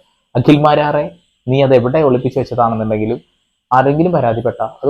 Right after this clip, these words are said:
കൊണ്ടു കൊടുക്കേണ്ടി വരും മോനെ. അപ്പോ പുലിപ്പല്ല് പൂച്ചപ്പല്ലായാലും നായപ്പല്ലായാലും ഒക്കെ പ്രശ്നമാണ്, അതൊന്നും ചെയ്യാൻ പറ്റൂല. അങ്ങനെ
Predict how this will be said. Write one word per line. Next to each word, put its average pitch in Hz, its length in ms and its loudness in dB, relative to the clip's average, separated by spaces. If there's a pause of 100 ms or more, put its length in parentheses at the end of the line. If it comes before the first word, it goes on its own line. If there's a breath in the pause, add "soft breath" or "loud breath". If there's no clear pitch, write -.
കൊണ്ടു 107 240 -2
കൊടുക്കേണ്ടി 107 340 -2
വരും 104 180 -2
മോനെ. 104 180 -8 (400)
അപ്പോ 123 180 4 (500 loud breath)
പുലിപ്പല്ല് 139 540 4 (220)
പൂച്ചപ്പല്ലായാലും 127 1120 0 (420)
നായപ്പല്ലായാലും 120 880 -2
ഒക്കെ - 240 -4
പ്രശ്നമാണ്, 107 440 -6 (240)
അതൊന്നും 117 460 -2
ചെയ്യാൻ 120 220 0
പറ്റൂല. 95 260 -6 (600)
അങ്ങനെ 120 220 -2